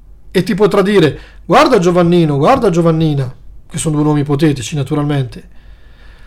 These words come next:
"vedo che comunque il peccato è ancora presente, però vedo anche che la grazia del Signore sta agendo dentro di te,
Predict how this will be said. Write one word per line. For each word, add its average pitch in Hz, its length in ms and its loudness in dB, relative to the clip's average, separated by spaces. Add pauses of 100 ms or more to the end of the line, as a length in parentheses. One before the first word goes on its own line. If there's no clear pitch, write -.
(440)
"vedo 180 460 2
che 170 100 -4
comunque 196 440 0
il 147 60 0
peccato 170 460 0
è 170 60 4
ancora 180 260 2
presente, 202 640 2
però 208 300 2
vedo 175 320 4
anche 196 500 2 (420)
che - 140 -4
la 185 140 4
grazia 208 360 2
del 165 140 0
Signore 349 400 0
sta 349 140 -2 (180)
agendo 180 440 0
dentro 165 340 0
di 190 120 -4
te, 160 220 -8